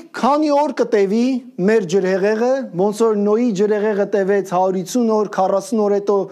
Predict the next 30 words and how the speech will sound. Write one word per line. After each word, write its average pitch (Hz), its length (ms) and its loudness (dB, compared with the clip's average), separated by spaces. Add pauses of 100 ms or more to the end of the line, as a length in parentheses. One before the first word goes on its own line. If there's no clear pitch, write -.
(300)
լուսամուտը 208 720 0
բացեց, 208 460 0 (360)
երկու 240 340 0
հարյուր 226 220 0
երեսուն 233 460 0 (360)
օր 262 200 2
տապանի 233 500 0
մեջ 285 200 0
սպասում 311 720 0
էր 285 140 0
ու 254 60 0
սպասում 277 580 0
էր, 247 120 0
որ 240 200 2
երբ 277 320 0
պիտի 277 280 0
իջնի 277 260 0
այդ 226 180 -4
տապանից 214 460 0
վերջապես։ 143 640 -4 (800)
Ուրեմն 285 380 2
մենք 330 240 0
չգիտենք 269 460 0
մենք 247 240 0
ինչքան 285 420 0
պիտի 240 240 -2
սպասենք, 233 540 0
բայց 240 260 0
Նոյը 285 500 2
հավատաց, 254 760 0